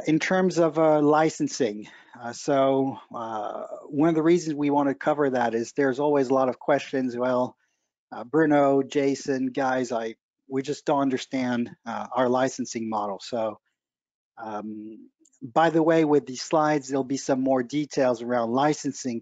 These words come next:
to make it, you know, clear. I try to keep this very high level. So over the years, there have been actually three models. All three models have actually been supported from three dot one.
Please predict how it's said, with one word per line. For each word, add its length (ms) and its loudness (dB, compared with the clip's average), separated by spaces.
to 100 -4
make 220 -2
it, 60 -4
you 80 -8
know, 120 -4
clear. 360 2
I 100 2
try 240 -2
to 140 -6
keep 240 -10
this 180 -4
very 380 0
high 260 -2
level. 500 0
So 540 0
over 220 2
the 100 -4
years, 360 2
there 80 2
have 80 -4
been 160 0
actually 280 -4
three 360 -2
models. 640 -4
All 200 2
three 260 0
models 580 2
have 220 -4
actually 300 -4
been 140 -4
supported 600 -2
from 240 -2
three 240 0
dot 240 0
one. 400 -2